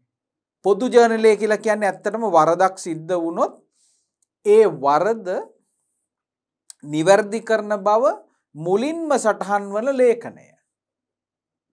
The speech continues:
මොකද ලෙජර් ගිණුමක වරදක් අපි දැක්කොත් එහෙම ඒක කොහොමද මේක හදලා තියන්නේ කියලා මේක කියවන්නාට අදහසක් ගන්න පුළුවන් තැන තමයි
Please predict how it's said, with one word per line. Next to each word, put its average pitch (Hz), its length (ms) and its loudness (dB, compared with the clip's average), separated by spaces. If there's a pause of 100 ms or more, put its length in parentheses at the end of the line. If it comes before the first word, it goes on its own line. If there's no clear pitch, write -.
(160)
මොකද 170 180 -8 (280)
ලෙජර් 147 360 -6
ගිණුමක 226 360 -4
වරදක් 202 480 2
අපි 165 160 -2
දැක්කොත් 156 440 -6
එහෙම 233 160 -6 (180)
ඒක 165 300 -8
කොහොමද 165 460 -8
මේක 220 200 -10
හදලා 156 380 -2
තියන්නේ 202 320 -10
කියලා 214 340 -6
මේක 190 320 -10
කියවන්නාට 185 720 0
අදහසක් 180 460 -2
ගන්න 147 280 -10
පුළුවන් 131 340 -8
තැන 120 240 -14
තමයි 120 440 -14